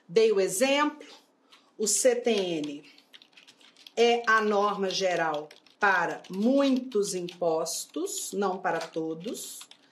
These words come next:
Leia o artigo dezesseis ao setenta e seis. Mas não é pra todos. O I C M S tem lei própria, o I S S também.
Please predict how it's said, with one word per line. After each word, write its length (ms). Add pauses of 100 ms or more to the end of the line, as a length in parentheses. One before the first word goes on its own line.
(320)
Leia 300
o 60
artigo 500
dezesseis 880
ao 100
setenta 580
e 40
seis. 960 (2750)
Mas 240
não 200
é 80
pra 200
todos. 720
O 100
I 60
C 180
M 180
S 200
tem 160
lei 140
própria, 460
o 40
I 100
S 300
S 260
também. 680